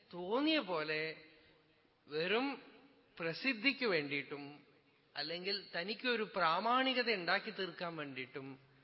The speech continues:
നാമമാത്രൈഹി യജ്ഞൈഹി പലതൊക്കെ ചെയ്യുമത്രേ. ഒരു വിധിയുമില്ല അതിനെന്നാണ്.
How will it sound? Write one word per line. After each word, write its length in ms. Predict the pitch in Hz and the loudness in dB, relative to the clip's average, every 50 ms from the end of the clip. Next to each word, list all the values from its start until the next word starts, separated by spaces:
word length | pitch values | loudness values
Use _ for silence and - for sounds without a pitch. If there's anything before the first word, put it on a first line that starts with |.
| - - - _ _ _ - _ _ _ _ _ _ _ _ _ _ _ _ _ _ _ | -20 -20 -20 _ _ _ -20 _ _ _ _ _ _ _ _ _ _ _ _ _ _ _
നാമമാത്രൈഹി 1300 | 131 139 143 147 175 208 240 294 339 320 311 294 285 269 277 - 240 226 220 214 196 196 196 185 170 156 | -16 -10 -4 0 2 4 6 6 6 8 8 8 8 8 6 4 6 6 6 6 4 4 0 0 2 2
യജ്ഞൈഹി 560 | 147 131 - - 156 165 160 147 139 135 139 | 0 0 -2 -6 -6 -6 -4 -4 -6 -6 -8
പലതൊക്കെ 440 | 127 - 127 123 135 151 151 127 143 | -6 -6 -8 -6 -6 -8 -8 -8 -10
ചെയ്യുമത്രേ. 500 | 139 - 135 117 113 113 107 - - - - _ _ _ _ _ _ _ _ _ _ _ _ _ _ _ _ _ _ _ - _ _ _ _ _ _ _ _ _ _ | -10 -10 -10 -10 -10 -12 -12 -14 -18 -20 -20 _ _ _ _ _ _ _ _ _ _ _ _ _ _ _ _ _ _ _ -20 _ _ _ _ _ _ _ _ _ _
ഒരു 160 | 190 254 277 | -2 0 0
വിധിയുമില്ല 600 | 294 240 202 165 147 190 208 196 185 165 135 135 | 2 2 0 -2 -2 -4 -4 -4 -4 -4 -4 -2
അതിനെന്നാണ്. 540 | 127 110 104 104 113 104 101 98 92 85 - | -4 -4 -4 -8 -14 -14 -16 -18 -20 -20 -20